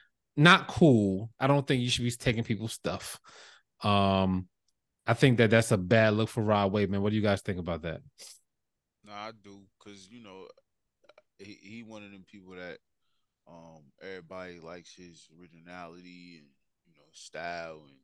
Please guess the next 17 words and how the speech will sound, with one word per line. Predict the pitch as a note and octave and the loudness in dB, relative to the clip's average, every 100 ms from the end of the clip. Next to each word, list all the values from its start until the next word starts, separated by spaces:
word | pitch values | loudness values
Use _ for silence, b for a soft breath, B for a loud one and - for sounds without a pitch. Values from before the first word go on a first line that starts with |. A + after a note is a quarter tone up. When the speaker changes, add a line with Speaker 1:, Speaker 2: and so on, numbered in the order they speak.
| _ _ | _ _
Speaker 2:
they | D2+ D2+ D#2 | -20 _ _
think, | D#2 _ | -20 _
"Oh, | C#2+ D2+ D2 | -20 -20 -20
he's | E2 F2 E2 D2+ _ _ | -20 -20 -20 _ _ _
carving | _ F2 F2 D#2+ D2+ | _ -18 -18 -20 -20
his | D2+ | -20
lane | E2+ F2 E2 D#2 _ | -20 -20 -20 _ _
for, | C#2+ _ _ _ _ _ _ | _ _ _ _ _ _ _
you | G2 | -20
know, | E2+ D#2 D#2+ | -20 -20 -20
his | D#2+ | -20
type | - F2+ D#2+ | -16 -16 -16
of | C#2+ | _
music | F2 G#2 E2 D2 | -20 -20 -20 _
or | D#2 | -20
whatever." | D#2 D2 C#2+ C#2 | -20 -20 -20 _
So | - D2+ | -20 -20